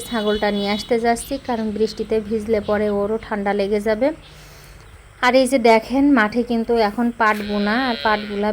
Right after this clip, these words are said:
বেশ বড় হয়ে গেছে। আর এই পাটের সাথে কিন্তু এখন শিয়াল, মানে শিয়াল, তারপর আপনার বেজির উপদ্রবও বেড়ে গেছে।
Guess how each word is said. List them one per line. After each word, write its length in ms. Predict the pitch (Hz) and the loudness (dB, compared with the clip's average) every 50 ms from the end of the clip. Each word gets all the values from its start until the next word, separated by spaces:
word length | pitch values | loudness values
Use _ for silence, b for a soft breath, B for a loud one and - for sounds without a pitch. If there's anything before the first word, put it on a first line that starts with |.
| 208 208 | 0 0
বেশ 120 | 214 220 220 208 220 | -2 -2 -2 -4 -4
বড় 160 | 208 208 202 208 202 | -2 -2 -2 -2 -2
হয়ে 220 | 214 196 196 202 202 208 | -2 -2 -2 -2 0 0
গেছে। 260 | 214 220 214 - 254 277 311 320 - B B B B B B B B - 214 | -2 -2 -2 -4 -4 -4 -6 -8 -14 B B B B B B B B -8 -6
আর 80 | 214 214 214 214 | -4 -2 -2 -2
এই 60 | 208 - | -2 -2
পাটের 280 | 226 220 220 226 226 233 - | -2 -2 0 -2 -2 -2 -2
সাথে 220 | 233 208 208 214 214 - - | -4 -4 -4 -4 -6 -4 -4
কিন্তু 240 | 226 226 220 - 240 226 214 | -4 -4 -2 -2 0 0 0
এখন 180 | 214 214 233 233 233 233 | -2 -2 -4 -4 -4 -6
শিয়াল, 360 | - - 233 220 208 208 208 208 208 220 220 B B B B B B | -4 -2 -2 0 0 0 0 0 -2 -4 -6 B B B B B B
মানে 140 | 226 220 226 233 - - | -4 -4 -4 -4 -4 -4
শিয়াল, 400 | - 240 240 226 226 226 226 220 220 - | -4 0 0 2 2 2 2 2 2 2
তারপর 260 | 226 208 208 - 214 208 208 202 | 0 0 0 0 0 0 0 0
আপনার 220 | 208 - 214 208 208 202 220 | -2 -4 -8 -8 -4 2 2
বেজির 440 | 226 220 214 214 - 226 226 220 226 226 | 2 2 2 0 -2 -2 -2 -2 -2 -4
উপদ্রবও 520 | 208 - 220 214 202 202 208 208 208 - 226 214 | -4 -4 -4 -4 -2 -2 -2 -2 0 -2 -2 0
বেড়ে 200 | 214 202 196 202 208 214 | 0 0 0 0 0 0
গেছে। 220 | 214 214 - 254 | 0 0 0 -2